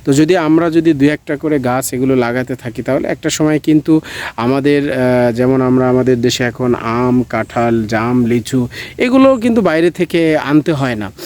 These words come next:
তো একটা সময় আমরা দুই চারটা করে গাছ লাগাতে লাগাতে কিন্তু এটা আমাদের যে যতটুকু প্রয়োজন, এতটুকু আমাদের চাহিদা মেটানো সম্ভব। তো আপনাদেরকে যে বিষয়টি বলবো, আপনারা যে কোনো ধরনের গাছ বেশি বেশি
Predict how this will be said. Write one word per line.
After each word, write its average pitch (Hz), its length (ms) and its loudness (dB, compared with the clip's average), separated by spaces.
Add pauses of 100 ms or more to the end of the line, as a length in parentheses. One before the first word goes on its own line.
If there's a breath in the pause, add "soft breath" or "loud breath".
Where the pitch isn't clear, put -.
(280 loud breath)
তো - 60 -4
একটা 208 240 -2
সময় 214 280 0
আমরা 185 260 2
দুই 160 180 2
চারটা 160 320 -2
করে 160 180 0
গাছ 143 280 -2
লাগাতে 139 340 -2
লাগাতে 135 360 -2
কিন্তু 147 260 -2
এটা 131 200 -2
আমাদের 143 380 0
যে 156 140 2 (140)
যতটুকু 147 440 -2
প্রয়োজন, 151 440 2
এতটুকু 131 380 -2
আমাদের 135 460 0
চাহিদা 123 380 -2
মেটানো 127 380 0
সম্ভব। 170 440 2 (1600 loud breath)
তো 175 80 4 (400)
আপনাদেরকে 190 580 -2
যে 202 60 4 (100)
বিষয়টি 190 300 0 (100)
বলবো, 165 220 4 (120)
আপনারা 143 300 -2 (260)
যে 214 140 2
কোনো 302 120 6 (100)
ধরনের 175 340 2 (120)
গাছ 127 140 -2 (120)
বেশি 131 240 0
বেশি 139 160 0